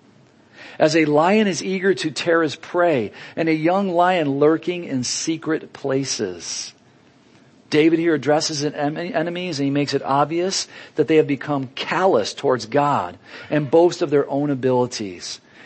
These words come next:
And again, this is a very interesting picture of King Saul, if this is what it's about, and how he tried to kill David on various occasions, but the Lord protected and spared David each time. And several times King David was surrounded by King Saul and his army.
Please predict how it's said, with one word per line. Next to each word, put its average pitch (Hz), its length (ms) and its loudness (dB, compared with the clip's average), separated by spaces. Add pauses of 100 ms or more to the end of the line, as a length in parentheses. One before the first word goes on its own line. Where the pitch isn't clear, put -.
(140)
And 143 80 -2
again, 151 140 0
this 175 120 -6
is 190 80 -2
a - 20 2
very 165 240 -2
interesting 165 600 -4
picture 175 480 -4
of 120 120 -2
King 147 280 -8
Saul, 131 540 0 (340)
if 175 140 -4
this 160 220 -4
is 139 80 -6
what 139 120 2
it's 143 140 -4
about, 107 420 0 (960)
and 131 120 -2
how 151 140 4
he 156 60 2
tried 156 360 2
to 143 60 -8
kill 160 220 -2
David 139 340 2
on 123 120 0
various 131 320 0
occasions, 135 680 -4 (280)
but 131 120 -4
the 127 100 2
Lord 139 320 4
protected 151 640 -2
and 120 160 -8
spared 135 400 -2
David 123 460 0 (180)
each 127 400 -6 (140)
time. 113 560 -6 (520)
And 104 140 -10
several 214 400 2
times 123 400 -4
King 160 300 -6
David 143 260 2
was 120 180 0
surrounded 156 800 2
by 113 160 -2
King 127 280 -6
Saul 120 320 2
and 110 80 -4
his 101 120 -6
army. 90 360 -8